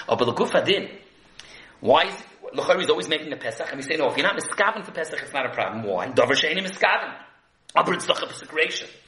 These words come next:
And here, Kana Dover Toli, it's a Dover Nifla Admoid, it's a Stirin Gemaras. On one hand, the Gemara says in Shabbos that the Yisoid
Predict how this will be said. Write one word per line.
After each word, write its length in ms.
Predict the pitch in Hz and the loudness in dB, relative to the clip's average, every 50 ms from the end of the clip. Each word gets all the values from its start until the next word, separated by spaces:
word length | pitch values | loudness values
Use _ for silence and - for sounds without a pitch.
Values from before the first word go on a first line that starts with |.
| - - - - - - - - | -20 -20 -20 -20 -20 -18 -14 -10
And 100 | - 107 | -8 -2
here, 280 | - 220 240 233 170 - | 2 4 6 6 4 2
Kana 280 | - 190 180 - 131 120 | 0 0 0 0 0 -2
Dover 200 | 147 143 143 120 | -4 -4 -4 -4
Toli, 260 | - 131 127 113 104 | 0 0 2 2 0
it's 100 | 92 - | -2 -4
a 60 | 98 | -2
Dover 220 | 95 117 120 120 113 | 0 2 2 2 2
Nifla 420 | 117 127 123 - 107 104 107 107 | 2 2 2 2 0 2 2 2
Admoid, 220 | 107 107 101 101 - | 0 0 0 0 -2
it's 80 | - | -4
a 40 | - | -8
Stirin 400 | - - - 147 131 127 120 113 | -10 -6 -2 0 2 2 2 2
Gemaras. 480 | 104 101 95 95 87 87 - - - - - - - - - - - - - - - - - | 2 4 4 4 4 2 0 -6 -8 -12 -12 -16 -14 -14 -12 -12 -12 -12 -14 -14 -14 -4 2
On 160 | - 135 147 | 2 4 4
one 120 | 175 208 196 | 4 2 2
hand, 280 | 180 160 156 151 139 | 2 0 -2 -2 -2
the 60 | 135 131 | -6 -8
Gemara 280 | 139 147 156 165 156 | -6 -2 0 0 0
says 240 | - - 151 143 143 | 0 -2 -2 -2 -2
in 60 | 127 | -6
Shabbos 520 | 117 - - 143 139 131 123 127 - - - - - - - - - - - | -6 0 0 0 0 0 -2 -4 -6 -8 -14 -16 -18 -20 -20 -20 -20 -10 0
that 140 | - 120 117 | 0 0 0
the 60 | 120 | 2
Yisoid 640 | 123 123 - - - - 147 147 147 147 147 147 - | 0 0 0 0 2 4 6 6 6 4 0 -4 -6